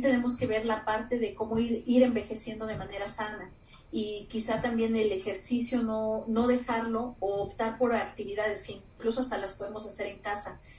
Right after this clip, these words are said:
Cierto tipo de ejercicios que nos podrían dar, este, no necesariamente una fisioterapia, pero sí ejercicios de estiramiento que nos permitan tener un buen soporte ya a determinada edad. O adaptar, por ejemplo, algunas, este,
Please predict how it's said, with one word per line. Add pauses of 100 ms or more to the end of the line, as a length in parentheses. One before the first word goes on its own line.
(120)
Cierto
tipo
de
ejercicios
que
nos
podrían
dar,
este, (320)
no
necesariamente
una
fisioterapia,
pero
sí
ejercicios
de
estiramiento (360)
que
nos
permitan
tener
un
buen
soporte
ya
a
determinada
edad. (420)
O
adaptar,
por
ejemplo,
algunas,
este,